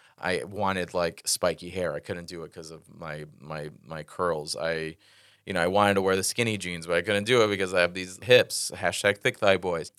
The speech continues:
And, and not only physical, like, even, like, emotional, where I, I was slowly realizing that I couldn't look in the mirror 'cause I didn't love myself. I, I thought I was the bad guy in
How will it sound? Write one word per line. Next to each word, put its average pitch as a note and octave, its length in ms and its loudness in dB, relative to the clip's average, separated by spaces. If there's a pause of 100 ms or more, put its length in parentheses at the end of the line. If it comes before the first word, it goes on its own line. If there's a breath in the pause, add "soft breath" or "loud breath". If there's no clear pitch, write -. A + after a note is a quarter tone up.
And, A#2+ 300 2
and A#2+ 180 0
not D3 220 8
only D3 180 2
physical, C#3 560 0
like, F2+ 280 -2
even, B2+ 360 -4
like, G#2+ 320 -2 (100)
emotional, G2+ 960 -4
where E2+ 680 -2
I, F#2+ 160 -6 (840)
I A2 120 -4
was G#2+ 200 -4
slowly A2 440 -2
realizing F2+ 920 -2 (540 soft breath)
that F2+ 300 2
I G2+ 140 0
couldn't G#2 520 -10
look A#2 180 -18
in A2 100 -12
the G2 60 -10
mirror G#2+ 300 -4
'cause G2 140 -20
I G2+ 80 -10
didn't G2 240 -12
love A2 160 -12
myself. D2 480 -12
I, E2+ 160 -6
I F#2 140 -10
thought G#2 300 2
I G2 120 -2
was G2 160 -6
the F#2 80 -12
bad F2 360 -4
guy D#2 520 -8
in D#2+ 440 -8